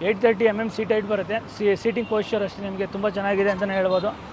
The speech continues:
ಯಾಕಂದರೆ ನಿಮ್ಮ ನೀ ಬೆಂಡು ಅಷ್ಟೇ ನೀವು ನೋಡ್ತಾ ಇರ್ಬೋದು ಯಾವ ರೀತಿ ಇದೆ. with ಆರಾಮಾಗಿ ಸೀಟಿಂಗ್ ಪೋಶ್ಚರು, ನೀವು ಒಂದು ಆ್ಯಂಗಲಲ್ಲಿ ಕೂತ್ಕೊಂಡು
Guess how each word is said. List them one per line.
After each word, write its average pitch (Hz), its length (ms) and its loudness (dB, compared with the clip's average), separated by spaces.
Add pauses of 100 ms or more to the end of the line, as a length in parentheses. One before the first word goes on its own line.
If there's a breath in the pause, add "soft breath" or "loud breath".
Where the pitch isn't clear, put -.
(140)
ಯಾಕಂದರೆ 202 460 0
ನಿಮ್ಮ 196 440 -4
ನೀ 233 100 0
ಬೆಂಡು 220 320 4
ಅಷ್ಟೇ 208 240 0
ನೀವು 196 120 -4
ನೋಡ್ತಾ 202 200 -2
ಇರ್ಬೋದು 185 300 0
ಯಾವ 185 180 0
ರೀತಿ 208 220 -2
ಇದೆ. 196 220 -2 (480)
with 202 240 0 (280)
ಆರಾಮಾಗಿ 202 460 2
ಸೀಟಿಂಗ್ 214 260 -4
ಪೋಶ್ಚರು, 208 480 -2 (180)
ನೀವು 185 160 -4
ಒಂದು 190 220 -2
ಆ್ಯಂಗಲಲ್ಲಿ 208 360 0
ಕೂತ್ಕೊಂಡು 190 400 -6